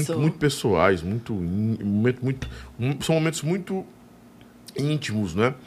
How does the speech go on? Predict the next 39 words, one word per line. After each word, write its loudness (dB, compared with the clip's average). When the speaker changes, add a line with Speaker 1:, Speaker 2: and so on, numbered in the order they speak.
Speaker 2:
Muito -4
pessoais. 2
E -2
outra -2
coisa, -2
o -6
cara -2
tinha -6
falecido, -6
né? -4
Era -6
o -2
namorado 0
dela. -10
Ali -6
foi -4
uma 0
Speaker 1:
E 2
parece 6
Speaker 2:
covardia -4
Speaker 1:
que -2
foi 4
Speaker 2:
muito -12
grande. -14
Speaker 1:
Parece -2
que -18
foi -2
os, -14
algum, -12
um -12
parente -12
dele -8
lá -10
que -20
fez -16
isso, -14
né? -16
Essa -18
maldade. -18